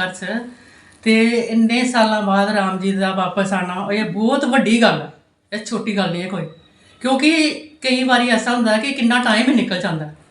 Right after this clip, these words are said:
ਪਰ ਅਸੀਂ ਖੁਦ ਦੇਖਾਂਗੇ ਸਾਡੇ ਰਾਮ ਜੀ ਦਾ ਮੰਦਿਰ ਬਣਿਆ, ਸਾਨੂੰ ਬਹੁਤ ਖੁਸ਼ੀ ਹੋਈ ਹੈ। ਕਿਉਂਕਿ ਪਹਿਲੇ ਇੱਕ ਵਾਰੀ ਅਯੋਧਿਆ ਗਏ ਸੀ,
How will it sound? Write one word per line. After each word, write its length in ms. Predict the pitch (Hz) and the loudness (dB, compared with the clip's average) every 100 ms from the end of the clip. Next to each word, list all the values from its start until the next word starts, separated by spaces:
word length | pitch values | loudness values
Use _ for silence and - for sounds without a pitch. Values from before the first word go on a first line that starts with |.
| _ _ _ | _ _ _
ਪਰ 240 | 220 269 294 | 2 4 2
ਅਸੀਂ 240 | 269 247 | 0 -2
ਖੁਦ 180 | 285 - | -2 0
ਦੇਖਾਂਗੇ 600 | 226 214 208 202 202 196 | 2 0 0 -2 -2 -2
ਸਾਡੇ 240 | 202 196 | 0 -2
ਰਾਮ 220 | 190 170 | -2 -4
ਜੀ 100 | 165 | -6
ਦਾ 100 | 165 | -6
ਮੰਦਿਰ 280 | 175 165 160 | -6 -6 -6
ਬਣਿਆ, 380 | 160 175 160 156 160 _ _ - | -6 -6 -6 -8 -12 _ _ -4
ਸਾਨੂੰ 240 | 240 233 | -2 0
ਬਹੁਤ 300 | 214 262 269 | -2 -2 -2
ਖੁਸ਼ੀ 240 | 240 - | -2 -2
ਹੋਈ 200 | 214 202 | -2 -2
ਹੈ। 200 | 185 185 - - _ | -4 -6 -14 -20 _
ਕਿਉਂਕਿ 180 | 226 226 | -2 0
ਪਹਿਲੇ 360 | 285 226 240 285 | 2 2 2 0
ਇੱਕ 300 | 311 247 220 | 0 -2 -2
ਵਾਰੀ 220 | 208 202 | -2 -2
ਅਯੋਧਿਆ 280 | 190 202 208 | -4 -2 -2
ਗਏ 280 | 175 165 | -2 -4
ਸੀ, 300 | 165 208 196 | -4 -8 -8